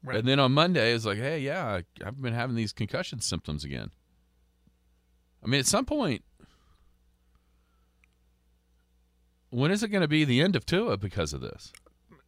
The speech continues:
Speaker 1: This is twice, two concussions and
Speaker 2: Three.
Speaker 1: three concussions in one season.
Speaker 2: 'Cause remember, he had the one
Speaker 1: He won the
Speaker 2: to
Speaker 1: one.
Speaker 2: start, and he said it was his back.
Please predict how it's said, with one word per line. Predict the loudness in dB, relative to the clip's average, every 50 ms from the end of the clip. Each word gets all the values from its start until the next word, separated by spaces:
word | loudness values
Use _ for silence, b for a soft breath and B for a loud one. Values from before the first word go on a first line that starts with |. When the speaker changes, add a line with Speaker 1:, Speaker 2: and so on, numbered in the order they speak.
| -18 -18 -16
Speaker 1:
This | -14 -12 -12 -8 -6
is | -6 -6 -6 -8 -10 -14 _ _ _ _ _ _ _ _ _ _ _ _
twice, | -16 -14 -12 -6 -4 -2 0 0 -2 -2 -4 -8
two | -6 -4 -4 -4 -4 -6
concussions | -8 -10 -8 -4 -4 -4 -4 -4 -6 -6 -4
and | -4 -4
Speaker 2:
Three. | -6 -8 -10 -14 -14
Speaker 1:
three | -10 -6 -4 -4 -4 -4
concussions | -8 -10 -10 -8 -6 -6 -6 -6 -8 -10 -10 -10
in | -10 -10
one | -10 -10 -10 -10
season. | -10 -8 -8 -10 -10 -10 -14 -16 -18 _ _ _ _ _ _ _ _ _ _ _ _ _ _ _ _ _ _ _ _ _ _ _ _ _ _ _ _ _ _ _ -10
Speaker 2:
'Cause | -6 -2
remember, | 0 0 2 2
he | 2 4
had | 4 4 2 2
the | 2 2
one | 4 4 4 6 6 4 4 2
Speaker 1:
He | -2 -4
won | -8 -10 -10 -6
the | -4
Speaker 2:
to | -2
Speaker 1:
one. | 0 0
Speaker 2:
start, | 4 6 8 8 8 8
and | 6 4
he | 2
said | 2 2 2
it | 2 2
was | 2 0
his | 0 0
back. | 2 4 4 6 6 4 2 0 -4 -12